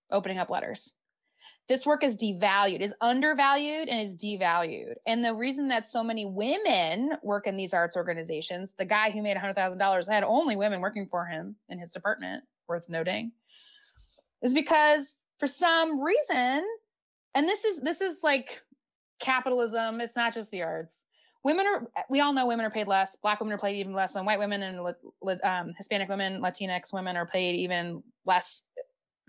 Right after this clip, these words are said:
It, it's just, it's a mess. It's horrible. But there's this assumption that women are the second earner in a household, and so you can justify paying them less. I'm the breadwinner in my relationship,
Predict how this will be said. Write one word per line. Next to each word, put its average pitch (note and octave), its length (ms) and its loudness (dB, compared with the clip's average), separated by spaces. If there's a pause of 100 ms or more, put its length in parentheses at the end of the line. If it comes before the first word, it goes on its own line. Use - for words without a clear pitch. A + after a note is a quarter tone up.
It, B3+ 220 4
it's C#4 220 2
just, C4 180 -2
it's A#3+ 160 0
a C4+ 60 4
mess. A3 320 2
It's - 80 -10
horrible. G#3+ 520 4 (960)
But C#4 120 2
there's D#4+ 160 0
this D4 140 -2
assumption F4 480 0
that A3+ 180 0
women C#4 240 0
are B3+ 100 2
the G#3+ 100 -2
second D4 600 0 (500)
earner B3+ 400 4
in F#3+ 60 2
a F#3 40 2
household, F#3 920 0 (500)
and B3+ 160 0
so C4 180 2
you A#3 180 -2
can A#3 180 -4
justify G#3+ 640 0
paying G3+ 360 -4
them D3+ 120 -8
less. - 400 -10 (400)
I'm D#4 200 2
the A#4 60 4
breadwinner G4+ 480 4
in F#3 60 -4
my F3+ 180 -2
relationship, E3 600 -6